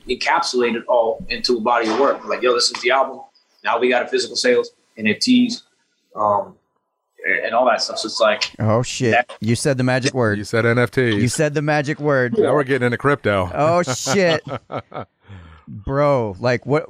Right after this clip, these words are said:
Speaker 1: Yeah, you got to. I mean, you, you really have to these days because it's, it's, it's your baby, and it's like, it's, it's what's, a-, and, and when you put it into album, it, all the codes, there's a ways to keep all the codes the same, and then, like, so that they,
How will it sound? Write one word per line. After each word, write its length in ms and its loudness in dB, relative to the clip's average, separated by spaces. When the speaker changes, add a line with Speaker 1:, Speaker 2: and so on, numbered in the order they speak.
Speaker 1:
Yeah, 80 0
you 60 6
got 140 4
to. 160 4
I 60 2
mean, 200 -2
you, 80 8
you 160 -2
really 180 4
have 220 2
to 100 -2
these 180 -4
days 200 -12
because 300 -18
it's, 220 -14
it's, 300 -12
it's 180 -8
your 120 -2
baby, 420 -2
and 80 -18
it's 160 -16
like, 300 -2
it's, 320 -20
it's 200 -10
what's, 340 -6
a-, 40 -4
and, 260 -6
and 140 -6
when 120 -2
you 80 0
put 160 0
it 120 0
into 240 2
album, 440 0
it, 240 -4
all 160 4
the 80 -2
codes, 560 0
there's 160 0
a 40 0
ways 320 4
to 40 -20
keep 220 -6
all 180 2
the 60 -8
codes 380 2
the 60 -12
same, 380 -10
and 100 -20
then, 140 -20
like, 160 -20
so 200 -14
that 180 -10
they, 300 -8